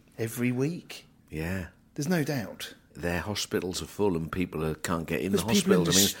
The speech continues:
Speaker 1: people
Speaker 2: there's
Speaker 1: in the
Speaker 2: no, what,
Speaker 1: streets
Speaker 2: what
Speaker 1: in
Speaker 2: country,
Speaker 1: beds.
Speaker 2: what country in the world would have a situation like that?
Speaker 1: <laughs>
Speaker 2: Should we get political? No,
Speaker 1: No,
Speaker 2: let's not.
Speaker 1: no,
Speaker 2: Let's
Speaker 1: no,
Speaker 2: just,
Speaker 1: we're not.
Speaker 2: let's just
Speaker 1: Let's
Speaker 2: pretend.
Speaker 1: focus on that. So, and of course, we know China, you know,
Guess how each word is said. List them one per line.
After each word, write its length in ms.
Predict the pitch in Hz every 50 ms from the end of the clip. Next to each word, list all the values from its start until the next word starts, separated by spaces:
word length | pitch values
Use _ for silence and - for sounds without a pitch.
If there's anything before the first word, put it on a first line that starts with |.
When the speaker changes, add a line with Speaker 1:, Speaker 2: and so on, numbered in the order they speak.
| - - -
Speaker 1:
people 160 | 202 202 208
Speaker 2:
there's 100 | 208 202
Speaker 1:
in 40 | 185 175
the 40 |
Speaker 2:
no, 80 | 127 135
what, 80 | 143 143
Speaker 1:
streets 320 | 147 185 151 113 113 123 131
Speaker 2:
what 80 | 143
Speaker 1:
in 60 | - -
Speaker 2:
country, 420 | 170 165 170 170 160 175 - -
Speaker 1:
beds. 460 | 196 - - - - - - - - -
Speaker 2:
what 200 | - - - -
country 600 | - - 131 127 - - - - 104 104 113 -
in 180 | 107 107 107 104
the 80 | 104
world 420 | 104 104 107 113 117 107 92 85 76
would 100 | 80 73
have 180 | 80 87 85 85
a 40 |
situation 600 | - - - - - - 95 92 90 85 - 98
like 140 | 90 90 - -
that? 280 | 85 80 69 - - - - _ _ -
Speaker 1:
<laughs> 1500 | - 123 - - 160 - - - - - - 160 - - - 151 - - - - 143 - - - - - - - - - - - - - - -
Speaker 2:
Should 160 | - - 107
we 60 | 104
get 180 | 104 120 101 -
political? 400 | 107 110 110 - - - 110 104
No, 260 | 95 98 92 92 92
Speaker 1:
No, 100 | 123 131
Speaker 2:
let's 160 | 131 135 139
not. 40 | 139 139
Speaker 1:
no, 120 | 143 143
Speaker 2:
Let's 220 | 147 147 - 131 127
Speaker 1:
no, 100 | 127 123 123
Speaker 2:
just, 140 | 120 123
Speaker 1:
we're 60 | 127 123
not. 140 | 107 95
Speaker 2:
let's 240 | 98 101 101 85 -
just 240 | - 113 104 95 -
Speaker 1:
Let's 220 | 135 147 160 -
Speaker 2:
pretend. 180 | 92 90 90 87
Speaker 1:
focus 320 | 165 156 151 143 143 - -
on 80 | 139
that. 140 | 131 113 - - - -
So, 200 | - - - 156
and 240 | 147 151 147 - - 160
of 100 | 151 131
course, 280 | 156 165 143 120 110
we 120 | 95 160 160
know 200 | 170 165 151 127
China, 720 | 110 - - 143 139 135 127 120 113 104 98 95 98 92 - -
you 140 | 123 120
know, 240 | 104 98 98 95 80